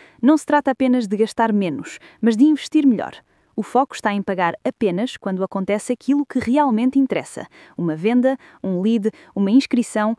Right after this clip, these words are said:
ou uma chamada telefónica. Esta filosofia permite que empresas pequenas e grandes joguem no mesmo campo, porque o risco é controlado e o retorno é transparente. No centro desta abordagem está uma mentalidade orientada para o resultado.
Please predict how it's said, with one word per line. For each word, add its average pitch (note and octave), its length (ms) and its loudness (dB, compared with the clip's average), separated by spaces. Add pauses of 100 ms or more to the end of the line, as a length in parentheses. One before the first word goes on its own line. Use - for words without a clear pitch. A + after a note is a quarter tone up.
(180)
ou A#3+ 120 4
uma A#3+ 140 4
chamada G#3 420 2
telefónica. - 640 -6 (320)
Esta - 220 -6
filosofia G3 640 -2
permite B3+ 380 2
que A#3+ 140 2
empresas A#3 480 0
pequenas A3 500 0
e G3 60 0
grandes G#3 360 2 (220)
joguem A#3+ 400 2
no A#3+ 100 6
mesmo C#4 380 4
campo, - 340 -6 (280)
porque - 200 -6
o G3+ 40 0
risco A3 340 -2
é D3+ 60 -6
controlado G#3 580 0 (260)
e A3 120 0
o - 20 0
retorno G3+ 560 0
é F3+ 100 -6
transparente. G#3 760 -4 (440)
No B3+ 140 6
centro C#4+ 340 -2
desta E3+ 240 -4
abordagem A3+ 540 2 (180)
está - 180 0
uma C4 160 6
mentalidade A#3+ 720 2
orientada A#3 680 0
para G#3+ 180 0
o G#3 40 2
resultado. F#3+ 720 -4